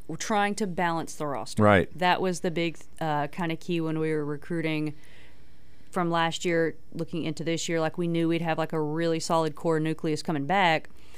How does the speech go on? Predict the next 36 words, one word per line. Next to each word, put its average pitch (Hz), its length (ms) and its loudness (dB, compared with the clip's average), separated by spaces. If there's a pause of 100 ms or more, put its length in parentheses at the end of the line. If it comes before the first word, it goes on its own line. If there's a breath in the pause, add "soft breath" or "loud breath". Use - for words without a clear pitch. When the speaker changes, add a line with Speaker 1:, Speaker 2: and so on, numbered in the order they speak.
(220 soft breath)
Speaker 1:
We 175 100 -2
needed 170 220 0
to 170 160 2
add, 156 400 2 (1040)
you 185 100 0
know, 151 120 2
a 165 60 -2
couple 190 260 0
of 220 60 -2
freshmen, 180 440 0
the 165 100 0
right 160 220 2
pieces, 165 560 -2
Speaker 2:
Yep. 175 140 2 (280)
Speaker 1:
a 175 80 0
couple 190 240 0
of 202 80 0
sophomores, 175 520 0
like, 170 140 0
whoever 220 420 2
we 202 120 0
can 196 340 0
in 196 220 0
there 170 260 0
to 170 140 -4
kind 175 220 -2
of 160 80 -2
space - 560 -2 (160)
out 165 560 0 (560 soft breath)
a 175 60 2
little 165 300 4
bit 151 160 0
of 147 100 -2
that. 147 380 0 (160)
And 175 160 0
so 160 500 2